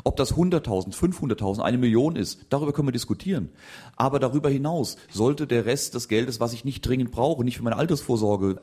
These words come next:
absolut brauche, das sollte produktiv eingesetzt werden. Dazu gehören Beteiligung am Unternehmen,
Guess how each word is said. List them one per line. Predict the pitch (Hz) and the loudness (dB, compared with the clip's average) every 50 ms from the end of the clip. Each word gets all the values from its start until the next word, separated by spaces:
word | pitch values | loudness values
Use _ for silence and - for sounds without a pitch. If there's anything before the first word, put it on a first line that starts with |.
| - - | -6 -4
absolut | - 110 - - - 110 107 101 - | -4 -2 -2 -4 -4 -4 -4 -4 -6
brauche, | 110 123 160 190 170 117 92 - - - - - | -6 -6 -6 -6 -4 -6 -6 -8 -10 -12 -4 0
das | 139 156 180 175 - - | 0 0 0 0 -2 0
sollte | 127 139 151 147 | 0 0 0 0
produktiv | 135 - 131 165 165 147 - - 143 135 | -2 -2 -2 -2 -2 -2 -4 -4 -4 -2
eingesetzt | - - 120 139 147 139 117 113 92 - - - | -2 0 0 0 0 -2 0 -2 -2 -2 -2 -4
werden. | 82 82 | -2 0
Dazu | 82 107 104 - 120 | 0 -2 -2 -4 -2
gehören | 98 107 113 127 147 160 147 | 0 2 2 2 2 2 0
Beteiligung | 120 113 - 113 120 131 175 180 180 170 156 139 131 | -2 -4 -4 -4 -4 -4 -2 -2 -2 -2 -2 -2 -2
am | 120 | -2
Unternehmen, | 123 127 117 113 131 151 160 135 92 | 0 0 0 0 0 -2 -2 -4 -4